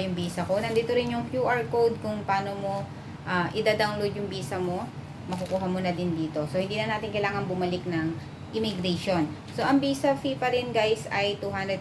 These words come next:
thirty. So, balita ko na next month tataas ang visa. Pero okay lang din naman na tumaas kasi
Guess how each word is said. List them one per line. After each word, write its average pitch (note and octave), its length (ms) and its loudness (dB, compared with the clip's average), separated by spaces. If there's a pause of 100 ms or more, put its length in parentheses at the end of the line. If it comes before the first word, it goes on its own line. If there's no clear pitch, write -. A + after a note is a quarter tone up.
thirty. F3+ 400 0
So, F3 160 0
balita F#3+ 400 0
ko G3 160 2
na E3 480 0
next A#3 320 -2
month A3+ 160 -2
tataas F3 320 -4
ang E3+ 240 -2
visa. D#3+ 400 -2 (1400)
Pero D#4 320 6
okay E4+ 160 4
lang D#4 160 6
din C#4+ 160 4
naman C4 160 2
na C4 80 0
tumaas G#3+ 400 2
kasi A3+ 320 -2